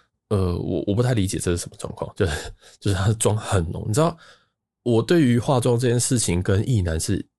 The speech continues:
一样的，我看不出来她是浓妆还是淡妆，但是你看到，你觉得她是很浓的时候，她一定是超级大浓妆。对，所以那时候我看到她，我想说，诶，我是到了什么地方？为什么你要化这么浓？而且，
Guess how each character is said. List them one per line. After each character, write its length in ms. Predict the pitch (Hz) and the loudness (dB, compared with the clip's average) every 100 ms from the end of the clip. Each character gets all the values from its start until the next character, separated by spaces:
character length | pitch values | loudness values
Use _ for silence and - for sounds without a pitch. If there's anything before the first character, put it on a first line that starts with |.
| - | -4
一 140 | 101 | 0
样 180 | 101 85 | 0 0
的， 120 | 85 - | -2 0
我 100 | 98 | 0
看 160 | 160 | 2
不 60 | 147 | 2
出 100 | 151 | 2
来 80 | 113 | 2
她 160 | 113 | 2
是 80 | 120 | 2
浓 220 | 92 85 | 2 2
妆 160 | 98 98 | 0 0
还 60 | 87 | 0
是 60 | |
淡 200 | - 95 | -2 -4
妆， 220 | 80 92 107 | -4 -6 -4
但 100 | 160 | -2
是 100 | 170 | 2
你 120 | 123 | 0
看 200 | - 165 160 | 0 0 0
到， 220 | 127 - _ _ _ _ | 0 -4 _ _ _ _
你 120 | 104 | 0
觉 140 | 92 151 | 2 2
得 60 | |
她 120 | 156 | 4
是 80 | 165 | 2
很 160 | 127 90 | 2 0
浓 160 | 73 | 0
的 120 | 92 92 | -2 0
时 100 | 82 | 0
候， 80 | |
她 180 | 80 95 - | 0 -4 -6
一 80 | - | -4
定 160 | 113 | 0
是 120 | 87 95 | 0 0
超 260 | - 101 | 0 0
级 100 | 82 | 0
大 120 | 85 | -4
浓 200 | 85 - - | -6 -10 -12
妆。 160 | - - _ _ | -14 -16 _ _
对， 140 | - - | -6 -2
所 140 | 107 | 0
以 60 | 113 | 2
那 80 | 127 | 2
时 60 | |
候 60 | 90 | 0
我 40 | |
看 140 | - 104 | 0 -2
到 80 | 98 | 0
她， 120 | 92 | -2
我 60 | |
想 140 | - 90 | -4 -4
说， 180 | 113 110 - _ _ _ _ _ _ - | -4 -6 -10 _ _ _ _ _ _ -2
诶， 840 | 87 98 127 147 185 185 269 - _ _ _ _ | 2 4 4 4 4 2 0 -4 _ _ _ _
我 120 | - | -2
是 80 | 120 | 0
到 200 | 165 165 | 0 2
了 200 | 135 117 | 2 2
什 140 | - 101 | 2 0
么 60 | |
地 140 | 110 131 | 2 2
方？ 160 | 135 | 2
为 80 | 151 | 2
什 100 | 117 | 2
么 60 | 92 | 0
你 100 | 82 | -2
要 160 | 98 | -2
化 140 | 110 92 | 0 0
这 100 | 113 | -2
么 100 | 80 - | -4 -4
浓？ 160 | - - | -8 -4
而 80 | 131 | -2
且， 220 | 127 | 0